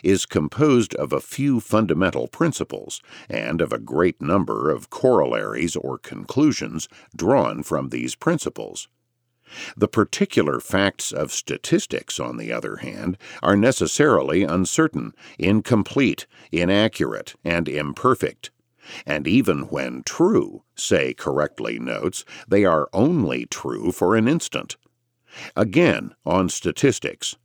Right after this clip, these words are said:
how small a number of particular facts are completely examined,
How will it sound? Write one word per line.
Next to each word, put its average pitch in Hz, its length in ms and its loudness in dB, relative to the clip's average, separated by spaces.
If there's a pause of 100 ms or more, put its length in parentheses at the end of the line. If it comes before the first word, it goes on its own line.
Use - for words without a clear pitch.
(600)
how 160 260 2
small 123 640 2
a 76 60 -4
number 95 480 2
of 73 220 -4
particular 67 640 0
facts - 720 -2
are 80 120 -2
completely 101 840 -2
examined, 69 720 -2